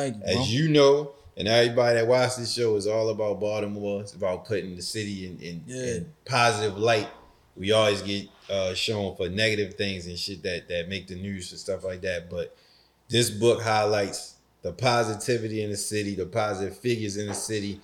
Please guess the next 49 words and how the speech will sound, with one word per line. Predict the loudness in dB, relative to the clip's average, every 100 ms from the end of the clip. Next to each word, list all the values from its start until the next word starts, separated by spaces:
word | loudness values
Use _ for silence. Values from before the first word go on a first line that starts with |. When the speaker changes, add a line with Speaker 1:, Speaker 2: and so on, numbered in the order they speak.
| _ _ -10
Speaker 2:
and | -4
it | -2 0
gives | 0 2 4
hope | 2 2
to | -2
the | -2 0
future. | 2 2 4 2 2 -6 -16 -20 _ 2
Um, | 4 4 0 -6 -6
it's | -2
a | -2
color. | 2 4 4 6
Well, | 4 4 -2 2
I'ma | 4 6
say | 6 4
my, | 4 4 4
what | 4 4
I | 4
think | 2 -2
about | -2 0 0
it. | 0
I |
want | -2 -2 -4 -2
you |
to | -2 -2
introduce | -4 2
Speaker 1:
All | 6
right, | 6
cool. | 8 8
Speaker 2:
that. | 10
Speaker 1:
Go | 8 10
ahead. | 10 8 10
Speaker 2:
<laughs> |
So | 12 12
this, | 10 8 6
to | 8 8
me, | 10 6 6 0 -18 _ 4
and | 4 6
'cause | 6 8
I | 10 10
know | 8
you | 6 6
could | 6
word | 8 8 8
it | 6
better | 8 8 4
for | 0
your | 4 4
thoughts, | 4 4 2
but | 2 2